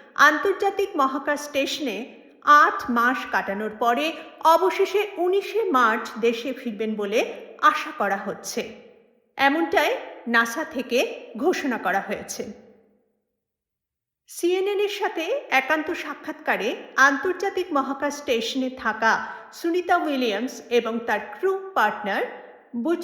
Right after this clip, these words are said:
উইলমোর নিশ্চিত করেছেন যে ক্রু টেন মিশনটি বারোই মার্চ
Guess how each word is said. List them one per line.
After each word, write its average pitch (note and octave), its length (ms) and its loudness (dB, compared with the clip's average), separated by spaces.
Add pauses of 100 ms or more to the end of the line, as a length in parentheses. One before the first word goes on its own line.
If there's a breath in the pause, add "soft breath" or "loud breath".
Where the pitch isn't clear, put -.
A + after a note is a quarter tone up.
উইলমোর D4+ 460 0 (160)
নিশ্চিত B3 440 -4
করেছেন G#3+ 440 -2 (360)
যে C4 120 -2 (120)
ক্রু F4+ 200 2 (200)
টেন F4+ 220 0 (100)
মিশনটি A#3+ 520 -4 (360 loud breath)
বারোই D4 460 6
মার্চ A3 360 2